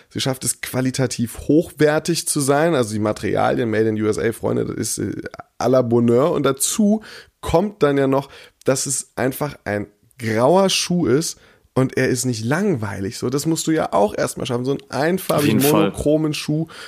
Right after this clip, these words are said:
Speaker 1: und, und, und, und das sind halt Dinge, die, die, die halt sehr gut sind. Dazu kommt natürlich eine Technik, also,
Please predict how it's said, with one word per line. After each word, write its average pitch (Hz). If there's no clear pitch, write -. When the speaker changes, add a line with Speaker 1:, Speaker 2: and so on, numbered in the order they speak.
Speaker 1:
und, 135
und, 123
und, -
und -
das 156
sind 160
halt 139
Dinge, 135
die, 120
die, 113
die 117
halt 113
sehr 113
gut 107
sind. 98
Dazu 104
kommt 175
natürlich 131
eine 101
Technik, 139
also, 107